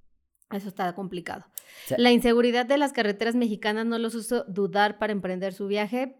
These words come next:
Speaker 1: no.
Speaker 2: No.
Speaker 1: Ahorita, a mí.
Speaker 2: No.
Speaker 1: O sea, pero no en todos lados.
Speaker 2: No, no, no.
Speaker 1: Zonas.
Speaker 2: Hay zonas, pero no.
Speaker 1: Sinaloa, Guadalajara.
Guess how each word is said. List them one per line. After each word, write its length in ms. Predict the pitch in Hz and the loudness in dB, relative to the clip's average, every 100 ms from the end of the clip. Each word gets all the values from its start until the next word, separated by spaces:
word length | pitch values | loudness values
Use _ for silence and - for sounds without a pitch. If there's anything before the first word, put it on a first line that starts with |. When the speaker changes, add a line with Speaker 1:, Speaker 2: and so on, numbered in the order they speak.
| _ 233 | _ -8
Speaker 1:
no. 540 | 202 196 190 180 147 117 | -4 -4 -2 -4 -4 -2
Speaker 2:
No. 80 | |
Speaker 1:
Ahorita, 600 | 196 214 226 226 254 269 _ _ _ _ _ _ _ _ _ - | 2 2 2 -2 -4 -6 _ _ _ _ _ _ _ _ _ -12
a 120 | - | -10
mí. 180 | 95 - _ _ _ - | -10 -16 _ _ _ -10
Speaker 2:
No. 180 | 123 196 | -2 2
Speaker 1:
O 40 | |
sea, 120 | 240 | 2
pero 160 | 233 220 | 2 2
no 140 | 226 | 2
en 100 | 233 | 2
todos 320 | 233 208 175 | 4 2 0
lados. 360 | 175 160 - - - | -6 -10 -14 -20 -16
Speaker 2:
No, 100 | 127 | -10
no, 100 | 117 | -10
no. 540 | 98 - _ _ _ 208 | -12 -16 _ _ _ -6
Speaker 1:
Zonas. 540 | 214 196 165 - - _ _ _ - | -2 -2 -4 -8 -14 _ _ _ 0
Speaker 2:
Hay 160 | 151 | 0
zonas, 420 | 175 202 196 202 196 | 2 2 4 2 4
pero 200 | - - | 6 8
no. 20 | |
Speaker 1:
Sinaloa, 800 | 247 240 240 247 226 214 - _ _ | 8 10 10 12 12 8 -2 _ _
Guadalajara. 840 | 262 214 202 196 190 208 208 220 | -4 0 2 0 -2 -4 -6 -10